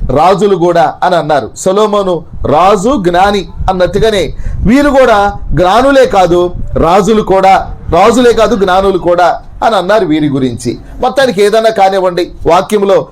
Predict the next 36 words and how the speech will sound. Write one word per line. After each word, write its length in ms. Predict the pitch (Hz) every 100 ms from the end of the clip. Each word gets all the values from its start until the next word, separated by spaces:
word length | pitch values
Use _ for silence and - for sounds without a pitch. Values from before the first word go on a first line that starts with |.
| - -
అవన్నీ 300 | 170 185 214
కనుక 260 | 190 202
మనం 240 | 285 254 185
ఇలాగ 280 | 180 170
ఆలోచన 380 | 147 156 151 131
చేస్తా 300 | 123 110 -
ఉన్నాం. 400 | 95 95 87 - - - - 247
కనుక 180 | 247
మూ-, 280 | 247 202 226
మూడు 260 | 208 226 254
బహుమానాలు 480 | 185 214 247 247 226
తెచ్చారు 340 | 208 - 208
కనుక 300 | 202 208 - - -
ముగ్గురని 500 | - - 220 208 262
మనం 200 | 269 202
అనుకుంటున్నాం. 600 | 175 165 143 131 113 104 - - - -
ఇంకా 180 | 262
ఎక్కువ 440 | 285 240 240 320 294
ఉండొచ్చు 480 | 285 277 - 262 - -
అనేది 520 | 240 220 165 170 175 170 - -
యెషయా 300 | 196 - 262
గ్రంథం 300 | 240 247 240
అరవై 280 | 190 214 240
అధ్యాయాన్ని 480 | 220 196 196 196 190
బట్టి 380 | 180 180 190 - - -
మనం 200 | 208 240
అనుకుంటా 520 | - 196 214 220 -
ఉన్నాం. 320 | 139 117 107 - - -
మరి 140 | 247
మొత్తం 320 | 262 220 - 285
మీద 200 | 262 190
వారు 720 | 180 185 185 - - 196 220
వచ్చారు. 680 | 220 220 262 214 233 269 - -
వారి 140 | 208
ప్రయాణం 540 | 202 208 233 311 320 285
అనేది 640 | 220 170 143 165 196 196